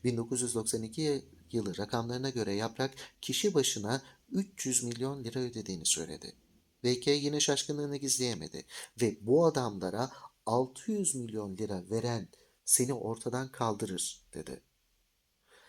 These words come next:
Yaprak zaten bu fırsatı kolluyordu. "Haklısın ama ne yapayım? Kime sığınacağımı bilmiyorum. Ülkücüler beni korurlar mı?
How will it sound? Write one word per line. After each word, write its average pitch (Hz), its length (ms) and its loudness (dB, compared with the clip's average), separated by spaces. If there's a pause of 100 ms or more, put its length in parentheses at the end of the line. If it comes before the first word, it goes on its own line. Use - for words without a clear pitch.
(180)
Yaprak 208 320 4
zaten 180 320 0
bu 170 40 -10
fırsatı 170 380 0
kolluyordu. 90 540 -4 (180)
"Haklısın - 540 -4 (300)
ama 123 320 -4 (100)
ne 127 80 -2
yapayım? 80 360 -8 (400)
Kime 147 220 -2
sığınacağımı 123 680 -2
bilmiyorum. 98 440 -8 (420)
Ülkücüler 147 500 0
beni 143 180 0
korurlar 113 420 -2
mı? - 120 -12